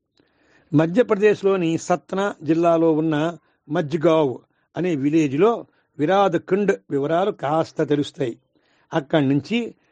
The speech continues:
టికరియా గ్రామానికి చేరుకోవాలి. అక్కడి నుంచి ఎవరినైనా సహాయం తీసుకుని విరాద్ కుండకి బయలుదేరడం ఉత్తమం.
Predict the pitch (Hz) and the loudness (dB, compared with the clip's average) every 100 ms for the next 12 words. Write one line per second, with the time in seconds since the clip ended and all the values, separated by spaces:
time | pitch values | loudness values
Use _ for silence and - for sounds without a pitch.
0 | _ _ _ _ - 160 180 160 156 160 | _ _ _ _ -4 0 4 6 4 2
1 | 139 - 135 139 147 143 185 202 - 143 | 0 -8 -10 -6 -2 -2 -4 -8 -4 -2
2 | 143 147 131 127 120 135 - _ _ - | -2 -2 -2 -2 -4 -6 -10 _ _ -8
3 | 180 190 175 196 214 170 170 170 170 196 | -4 -2 -2 -2 0 2 2 0 0 -2
4 | 160 135 156 160 156 147 139 175 233 - | -2 0 2 2 0 -2 -2 -2 -2 -8
5 | _ _ 143 170 202 196 165 170 151 170 | _ _ -2 2 4 2 0 -2 -2 -2
6 | 202 151 147 151 147 143 190 143 147 143 | 0 0 0 0 0 0 -2 -2 -2 -4
7 | _ 147 131 139 151 139 127 | _ -6 -4 -2 -4 -6 -10